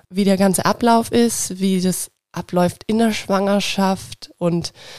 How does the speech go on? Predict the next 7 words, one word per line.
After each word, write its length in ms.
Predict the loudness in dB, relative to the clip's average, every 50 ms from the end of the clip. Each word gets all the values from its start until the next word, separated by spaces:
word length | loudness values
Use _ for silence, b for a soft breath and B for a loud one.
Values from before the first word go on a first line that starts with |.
| B B B B B B B B B B B B B _ _ _ _ _ _ _ _ -8 -6 -4 -4 -4
es 120 | -4 -2
ist 160 | -2 0 0 0
einfach 240 | -2 -2 -2 -2
so 140 | -2 0 0
ein 100 | 0 0
Wunder. 300 | 0 0 0 -2 -2 -2
Also 280 | -2 0 0 0 0